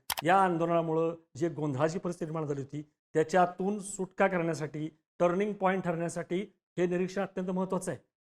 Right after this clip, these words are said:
तेव्हा आता ह्याच्यातून कोण काय धडा घेतं? जरांगे पाटील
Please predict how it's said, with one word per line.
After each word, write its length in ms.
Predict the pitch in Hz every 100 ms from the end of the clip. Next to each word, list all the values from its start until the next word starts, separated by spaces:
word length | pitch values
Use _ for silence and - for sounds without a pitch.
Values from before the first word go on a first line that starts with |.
| _
तेव्हा 140 | 156 165
आता 220 | 165 190
ह्याच्यातून 400 | 160 - 185 196
कोण 360 | - 180 202 202
काय 280 | 180 175
धडा 340 | 135 131 147 160
घेतं? 360 | 156 151 147 147 _ _ -
जरांगे 320 | 143 170 180 185
पाटील 420 | 180 165 175